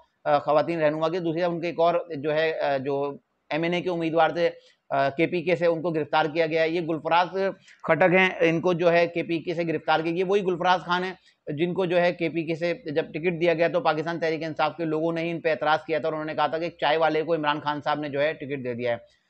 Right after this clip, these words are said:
तो बहुत सारी खबरें हैं, अब ये, अ, वाज़े हो चुका है कि पाकिस्तान तहरीक इंसाफ के लिए जो है, अ, जो मेरी एक, अ, जो, अ, राय है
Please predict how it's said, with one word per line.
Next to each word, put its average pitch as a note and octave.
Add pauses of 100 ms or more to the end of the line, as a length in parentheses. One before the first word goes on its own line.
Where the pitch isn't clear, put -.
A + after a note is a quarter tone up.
(120)
तो F3+
बहुत G3
सारी A#3+
खबरें A#3+
हैं, C4 (800)
अब D3
ये, E3+ (180)
अ, D#3
वाज़े D3+
हो F#3+
चुका G3
है F#3+ (240)
कि E3
पाकिस्तान D#3+
तहरीक E3
इंसाफ D#3
के E3+
लिए D#3
जो D3+
है, D#3
अ, C#3+
जो C#3
मेरी E3+
एक, G#3
अ, F3+ (100)
जो, E3+
अ, D3
राय C#3+
है D3+